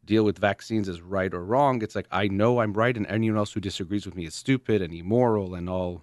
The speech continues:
those other things. And so we see this with virtually every issue. A-, and this is something I speak about a lot, this intellectual humility that's lacking when you see people post on social media about, for example, taxes. "If we do this,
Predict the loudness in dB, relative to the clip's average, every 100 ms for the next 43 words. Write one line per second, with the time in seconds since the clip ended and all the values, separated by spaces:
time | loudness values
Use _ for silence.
0 | -10 -8 -6 -6 -8 -16 -18 -20 -20 _
1 | _ -10 -6 -2 -2 0 -2 -2 -6 -8
2 | _ _ 0 0 0 -4 -4 0 -2 0
3 | -4 -4 -6 _ _ _ _ _ 0 0
4 | -2 -10 -14 _ _ _ _ -6 -2 0
5 | 0 -4 -4 -4 -4 -4 -6 -6 -8 -8
6 | -6 -6 -6 -8 -10 -14 -16 -14 -14 -10
7 | -12 -10 -8 0 2 4 2 -2 -6 0
8 | 0 2 -2 -6 -6 -12 -6 -8 -6 -10
9 | -2 -2 0 -2 -2 -2 -4 -4 -2 2
10 | 2 2 -2 -4 _ _ _ -2 -2 -2
11 | -10 -10 -12 -10 -10 2 2 2 -10 -16
12 | -14 -6 -2 0 4 2 0 -8